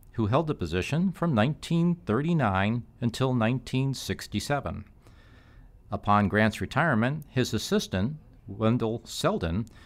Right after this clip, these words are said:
served as city manager from nineteen sixty-seven to nineteen eighty-six. The third long-serving city manager was Ed Daly,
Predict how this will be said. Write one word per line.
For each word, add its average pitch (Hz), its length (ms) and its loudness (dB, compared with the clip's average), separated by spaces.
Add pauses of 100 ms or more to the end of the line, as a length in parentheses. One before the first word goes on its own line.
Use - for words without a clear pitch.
(120)
served 104 320 0
as 98 80 -2
city 123 220 -2
manager 107 600 0
from 101 240 -2
nineteen 101 440 2
sixty-seven 127 880 -2 (540)
to 175 80 2
nineteen 123 640 2
eighty-six. 110 800 -4 (920)
The 101 80 -4
third 190 300 2
long-serving 120 680 2
city 104 240 0
manager 117 440 2
was 127 220 0
Ed 123 220 0
Daly, 120 400 -4